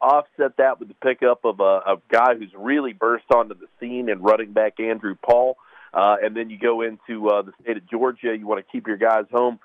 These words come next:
They're able to do that with Kristen Miller and E J Lightsey, uh, both tremendous players. Um, really just couldn't have drawn it up much better for Kirby Smart and the guys.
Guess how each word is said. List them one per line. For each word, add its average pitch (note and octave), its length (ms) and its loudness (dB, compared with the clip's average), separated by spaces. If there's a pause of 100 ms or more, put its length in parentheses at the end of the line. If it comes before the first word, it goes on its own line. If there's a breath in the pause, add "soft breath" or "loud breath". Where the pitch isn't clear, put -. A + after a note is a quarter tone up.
(180 soft breath)
They're G#2+ 140 2
able G#2 200 -6
to G#2 100 -4
do A2 220 -10
that G#2+ 200 2
with - 120 -18
Kristen G#2+ 440 -8
Miller G#2 300 0
and F#2+ 100 -12
E G#2 80 -12
J G2+ 160 -6
Lightsey, G2 680 -4
uh, F2 180 0
both G2 280 -2 (100)
tremendous G2 380 -6 (100)
players. G#2+ 380 0 (320 loud breath)
Um, E2+ 480 0
really C#3 300 -4
just A#2+ 220 -14
couldn't A2 220 -4
have F#2+ 40 -20
drawn G#2+ 260 0
it G2 80 -2
up G2 160 -2
much G2 240 -6
better G2+ 260 -2
for - 140 -12
Kirby F#2+ 380 -6
Smart F2 260 -2
and E2+ 100 -12
the E2 60 -12
guys. E2+ 240 -2